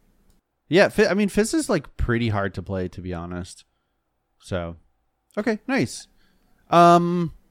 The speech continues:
Akshan into Yone feels very, very hard. I could also just be bad, um, at both Akshan and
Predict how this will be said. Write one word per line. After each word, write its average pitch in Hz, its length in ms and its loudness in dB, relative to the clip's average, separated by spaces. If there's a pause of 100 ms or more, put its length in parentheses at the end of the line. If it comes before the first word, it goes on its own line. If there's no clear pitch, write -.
(960)
Akshan 196 560 0
into 165 240 -4
Yone 107 580 -2
feels 98 340 -6
very, 104 640 0
very 95 280 -2
hard. 90 340 -8
I 98 80 -4
could - 160 -2
also 135 280 0
just 127 200 -10
be 104 400 -4 (180)
bad, 113 600 -4 (600)
um, 95 640 -4
at 101 140 -6
both 107 160 0
Akshan 98 640 -8
and 101 480 -8